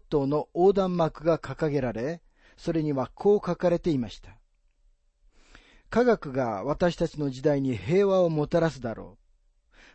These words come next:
科学は彼らに平和をもたらしてはいません。科学は精巧な兵器と原子爆弾を生み出しましたが、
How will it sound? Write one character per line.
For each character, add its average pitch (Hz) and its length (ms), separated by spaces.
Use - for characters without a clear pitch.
科 180 140
学 156 260
は 180 240
彼 196 280
ら 147 100
に 156 140
平 185 300
和 175 140
を 156 40
も 147 180
た 180 140
ら 170 100
し - 100
て 180 100
は 170 80
い 135 60
ま 120 120
せ 98 160
ん。 110 100
科 226 160
学 170 300
は 107 260
精 196 280
巧 180 220
な 165 140
兵 185 260
器 - 140
と 98 280
原 196 220
子 233 160
爆 208 300
弾 151 180
を 143 80
生 143 120
み 147 40
出 147 140
し 139 140
ま 139 100
し - 80
た 117 100
が、 135 320